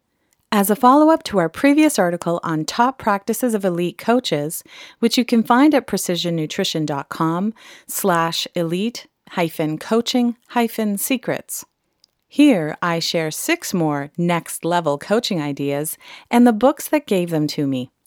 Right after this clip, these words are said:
Buy, borrow, or steal one of these books today.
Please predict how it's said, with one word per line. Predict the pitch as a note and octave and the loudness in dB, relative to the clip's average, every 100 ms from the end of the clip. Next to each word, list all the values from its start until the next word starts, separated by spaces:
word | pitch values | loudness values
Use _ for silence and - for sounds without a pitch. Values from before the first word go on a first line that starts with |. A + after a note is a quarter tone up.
| _ _ - _ _ | _ _ -20 _ _
Buy, | F3+ G#3+ B3+ D4 | 0 4 6 6
borrow, | C4+ A#3 A3+ A3+ A3 | 4 4 4 4 2
or | G#3+ | 0
steal | - - A#3+ D#3 | -2 0 2 2
one | D3+ F3 | 2 0
of | G3 | 0
these | F#3+ F#3+ | -2 -4
books | - F3+ F#3 - | 0 -2 -2 -6
today. | - F#3 D#3 B2 | -2 0 0 -2